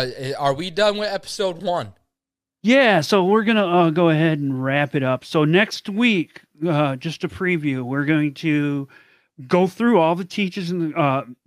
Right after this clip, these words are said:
Speaker 2: teams, the coaches, and the breakdowns on the next episode, and preview for,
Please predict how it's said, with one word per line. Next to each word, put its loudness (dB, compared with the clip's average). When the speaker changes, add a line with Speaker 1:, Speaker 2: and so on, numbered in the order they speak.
Speaker 2:
teams, 2
the -14
coaches, -2
and 0
the -2
breakdowns 0
on -2
the -4
next -4
episode, -4
and -2
preview 2
for, -6